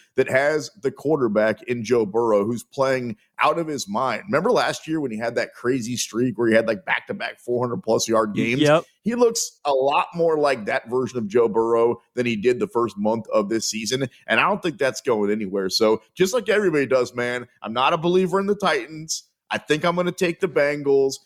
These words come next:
Speaker 1: and I think it's because of Joe Burrow, man. He looks like he's on one of those runs right now where you just can't bet against the Bengals.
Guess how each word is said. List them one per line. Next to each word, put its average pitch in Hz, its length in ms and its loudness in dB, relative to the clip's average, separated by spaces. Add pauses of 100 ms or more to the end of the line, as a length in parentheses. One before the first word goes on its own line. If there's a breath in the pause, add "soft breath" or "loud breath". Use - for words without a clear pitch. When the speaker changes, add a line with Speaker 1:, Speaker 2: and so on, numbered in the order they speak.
(120)
Speaker 1:
and 117 100 -6
I 117 40 -6
think 143 220 -2
it's 156 120 -2
because 135 320 0
of 123 100 -8
Joe 123 220 2
Burrow, 107 340 2
man. 104 240 -6
He 127 140 -2
looks 147 180 2
like 156 140 -2
he's 139 160 -4
on 135 180 0
one 135 100 2
of 131 80 0
those 120 220 -2
runs 113 300 -4
right 107 180 0
now 104 220 -6
where 104 80 0
you 104 80 -6
just - 120 -8
can't 110 220 -4
bet 104 100 4
against 101 280 -6
the - 80 -20
Bengals. 98 540 -12